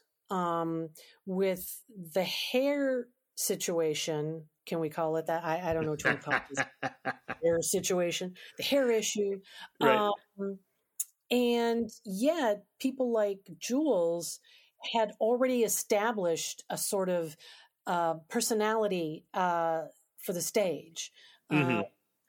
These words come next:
Speaker 1: although it was interesting, I, I, I saw, um, you know, when you watch, when you watch, uh, the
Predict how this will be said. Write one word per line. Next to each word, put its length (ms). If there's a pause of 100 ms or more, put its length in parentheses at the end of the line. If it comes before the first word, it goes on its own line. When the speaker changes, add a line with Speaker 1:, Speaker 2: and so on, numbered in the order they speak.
(320)
Speaker 1:
although 320
it 40
was 140
interesting, 520
I, 160
I, 200
I 120
saw, 500
um, 600 (200)
you 180
know, 160
when 220
you 100
watch, 560 (500)
when 140
you 120
watch, 640 (540)
uh, 380
the 180